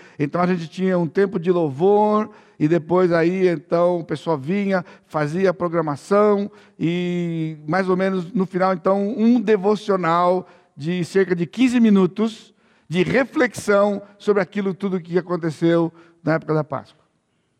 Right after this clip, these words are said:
Não era exatamente aquilo que eu queria? Agora, era aquilo que as-, assim era?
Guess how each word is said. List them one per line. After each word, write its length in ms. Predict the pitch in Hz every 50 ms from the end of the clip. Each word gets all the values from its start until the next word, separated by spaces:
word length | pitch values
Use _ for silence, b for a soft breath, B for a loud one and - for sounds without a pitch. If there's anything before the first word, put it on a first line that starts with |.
| _ _ _ _ _ _ _ _ _ _ _ _ _ _ _ _ _ _ _ - 208 262 254
Não 100 | 262 277
era 140 | 269 240 226
exatamente 500 | 196 202 202 208 196 190 202 202 165 190
aquilo 320 | 165 - 180 185 180 175
que 240 | - - 175 170 165
eu 220 | 175 185 180 170
queria? 560 | 151 - - 151 143 185 330 415 214 117 - - _ _ _ _ _ _ _ _ _ _ _ _ _ _ _ _ _ _ _ _
Agora, 480 | _ 180 202 220 208 185 156 135 123 -
era 220 | - 170 175 180 175
aquilo 320 | 156 - 180 180 175 175
que 140 | - 170 156
as-, 340 | 147 131 - - - - -
assim 320 | - - - 180 185 165
era? 340 | 165 196 - - 156 101 -